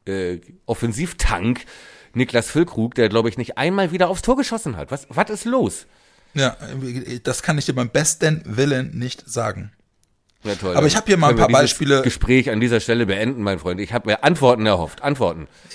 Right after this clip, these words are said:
Speaker 2: Ja, du, du wolltest ja jetzt von mir auch erstmal Beispiele für, für Osako-Kritik haben.
Speaker 1: Ja, bitte.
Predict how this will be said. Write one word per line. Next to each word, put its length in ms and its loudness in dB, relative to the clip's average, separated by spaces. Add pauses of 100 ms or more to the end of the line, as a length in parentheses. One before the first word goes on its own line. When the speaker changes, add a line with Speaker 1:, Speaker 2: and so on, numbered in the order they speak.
(160)
Speaker 2:
Ja, 340 2
du, 100 -4
du 300 -6
wolltest 260 2
ja 60 4
jetzt 120 0
von 160 -2
mir 140 0
auch 120 -2
erstmal 340 -2
Beispiele 540 0
für, 500 -4
für 320 -4
Osako-Kritik 1080 -4
haben. 320 -6
Speaker 1:
Ja, 120 -2
bitte. 260 -12